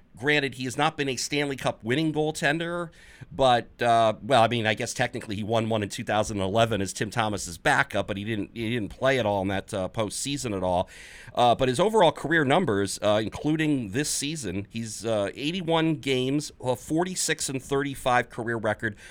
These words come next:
a two point one nine goals against average, and a nine twenty-seven save percentage to go along with six shutouts. I mean, those are not bad numbers at all. And then, of course, you look at him compared to this year's, or, you know, what he's doing this season.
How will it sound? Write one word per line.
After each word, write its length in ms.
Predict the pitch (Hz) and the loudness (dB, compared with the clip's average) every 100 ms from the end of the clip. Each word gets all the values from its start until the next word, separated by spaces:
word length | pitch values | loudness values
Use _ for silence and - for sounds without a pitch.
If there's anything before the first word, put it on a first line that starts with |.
| - | -8
a 60 | 98 | -6
two 320 | - - 196 | -4 -6 -6
point 260 | - 165 123 | 0 0 2
one 220 | 143 139 | 2 2
nine 180 | 131 120 | 2 0
goals 240 | 117 110 | -2 -4
against 340 | 104 107 104 | -4 -6 -2
average, 280 | 110 107 104 | 0 0 -2
and 100 | 98 | -4
a 20 | |
nine 280 | 95 123 196 | -2 -2 -2
twenty-seven 640 | - 156 131 - 135 117 107 | -4 -6 -6 -2 -2 -2 -6
save 280 | 123 117 | -6 -6
percentage 480 | - 113 120 110 - - - | -8 -6 -4 -4 -6 -16 -14
to 80 | - | -2
go 120 | 131 | 0
along 260 | 117 123 117 | 2 2 0
with 120 | - | -4
six 300 | - 139 - | -4 -4 -4
shutouts. 420 | - 120 92 - | 0 2 2 -2
I 40 | 120 | -2
mean, 100 | 143 | -2
those 180 | 190 | 0
are 60 | 151 | 0
not 360 | 127 143 147 - - - | 2 2 2 -2 -18 0
bad 260 | 127 131 127 | 6 8 8
numbers 320 | 135 123 107 | 4 4 4
at 80 | 120 | 6
all. 160 | 135 113 | 6 6
And 80 | |
then, 80 | 135 | 4
of 60 | 120 | 2
course, 240 | 135 - | 0 0
you 80 | 131 | -2
look 160 | 160 131 | -4 -2
at 80 | |
him 180 | 117 104 | -2 -4
compared 400 | - 123 143 120 | -4 -4 -2 -2
to 80 | 107 | -2
this 300 | 92 233 - | -2 -2 -2
year's, 300 | 127 101 98 | -4 -4 -4
or, 160 | 101 104 | -6 -4
you 100 | 120 | -4
know, 80 | 117 | -2
what 100 | 123 | -2
he's 120 | 107 | -4
doing 220 | 151 143 | -6 -4
this 160 | 117 - | -4 -4
season. 540 | - 170 202 98 62 | -6 -6 -8 -8 -10